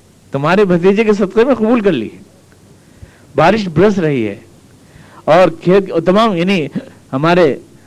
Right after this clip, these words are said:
دریا جل تھل ہو گئے، برس گئی ہے بارش،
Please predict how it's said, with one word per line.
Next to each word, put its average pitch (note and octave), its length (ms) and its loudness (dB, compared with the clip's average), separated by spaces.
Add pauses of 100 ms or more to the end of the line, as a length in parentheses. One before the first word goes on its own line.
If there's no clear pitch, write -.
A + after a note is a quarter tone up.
(180)
دریا C#3+ 420 4
جل C3 240 -2
تھل G3+ 200 2
ہو F3+ 140 4
گئے، F#2+ 140 -2 (1120)
برس D3+ 200 2
گئی G#3 140 6
ہے G3 60 4
بارش، G#2 360 -4